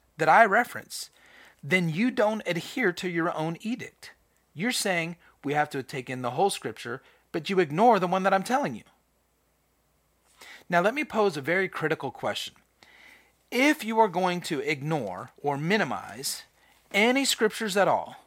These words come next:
should you ignore the scripture that gives a clear example of how God treats humanity? The example of Jesus in the earth. Should you minimize the example of Jesus?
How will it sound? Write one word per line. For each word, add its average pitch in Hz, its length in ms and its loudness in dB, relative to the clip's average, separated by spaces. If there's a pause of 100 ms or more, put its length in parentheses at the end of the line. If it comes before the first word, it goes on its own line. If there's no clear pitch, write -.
(1500)
should 285 380 2
you 254 120 2
ignore 160 460 2
the 123 100 -6
scripture 127 560 -4
that 127 200 -6
gives 151 180 -2
a 143 80 0
clear 254 400 0
example 135 480 -2
of 143 80 -2
how 160 180 4
God 131 460 4
treats - 320 -8
humanity? 185 520 -4 (3000)
The 175 120 -4
example 196 480 2
of 165 120 -2
Jesus - 840 -4
in 190 120 -4
the 196 120 0
earth. - 340 0 (520)
Should 202 320 0
you 214 100 2
minimize 208 560 2
the 208 120 -2
example 185 480 0
of 185 100 -2
Jesus? - 680 -6